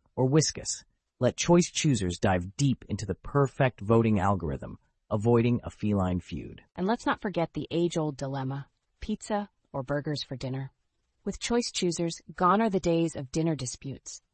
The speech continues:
Speaker 2: Our patented Din Din win-win system will leave everyone satisfied, or at least equally disappointed.
Speaker 1: The secret?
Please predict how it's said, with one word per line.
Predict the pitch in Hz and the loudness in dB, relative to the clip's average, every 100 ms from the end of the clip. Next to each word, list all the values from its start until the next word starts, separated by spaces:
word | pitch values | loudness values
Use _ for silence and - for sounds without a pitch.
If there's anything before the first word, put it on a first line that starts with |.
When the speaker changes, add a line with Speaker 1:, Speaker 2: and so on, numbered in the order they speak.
| - | -4
Speaker 2:
Our | 156 | -4
patented | - 185 190 175 180 143 - | 2 4 4 0 -4 -6 -2
Din | 175 185 | 2 2
Din | 185 180 147 | 2 2 2
win-win | 165 175 160 156 | 2 4 2 0
system | 143 156 143 - 147 165 | -2 -6 -8 -6 -6 -6
will | 151 | -6
leave | 147 147 - | -4 -4 -4
everyone | 160 160 180 180 175 | -4 -2 0 0 0
satisfied, | 165 147 143 - 139 143 - _ | 0 0 -2 -8 -8 -10 -14 _
or | 156 | -6
at | 156 | -4
least | - 151 - - | -4 -8 -8 -10
equally | - 196 156 143 | -8 -6 -6 -6
disappointed. | 127 120 123 - 117 - - - _ _ _ _ _ _ - | -6 -8 -10 -10 -12 -12 -16 -20 _ _ _ _ _ _ -4
Speaker 1:
The | |
secret? | 107 - 139 165 | 0 0 2 0